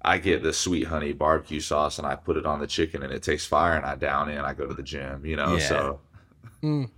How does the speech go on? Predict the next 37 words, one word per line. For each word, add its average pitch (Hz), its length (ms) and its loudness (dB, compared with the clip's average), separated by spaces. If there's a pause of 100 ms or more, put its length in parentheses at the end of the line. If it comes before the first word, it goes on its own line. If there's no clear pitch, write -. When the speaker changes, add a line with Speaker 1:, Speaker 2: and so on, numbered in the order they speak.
(100)
Speaker 2:
<laughs> 135 120 6
I - 40 2
love 87 240 -4
that. - 280 -10 (520)
Speaker 3:
Yeah, 127 200 4
I'm 139 60 6
Speaker 1:
Yeah. 135 60 4
Speaker 3:
trying 185 180 6
to - 80 -4
find 147 220 2
something 139 140 0
myself, 123 380 0
Speaker 2:
Mm. 113 60 4
Speaker 3:
man, 117 220 4
that's 120 220 -2
like, 127 360 0 (520)
like 147 180 2
you 139 80 6
said, 127 380 -2
like, 131 200 0
a 113 80 -2 (100)
eighty-five 143 520 4
fifteen, 110 580 -2 (260)
right? 147 140 6
Like, 131 120 0
eighty-five 151 400 6
percent 156 200 2
Speaker 1:
Right. 139 80 2
Speaker 3:
time 131 340 2
eating 127 160 0
salad 120 480 -2 (560)
and 123 80 -4
the 117 40 0
fifteen 120 420 -2
percent, 107 460 -8 (720)
Speaker 1:
Yeah. 78 200 2
Speaker 3:
whatever. 110 280 -4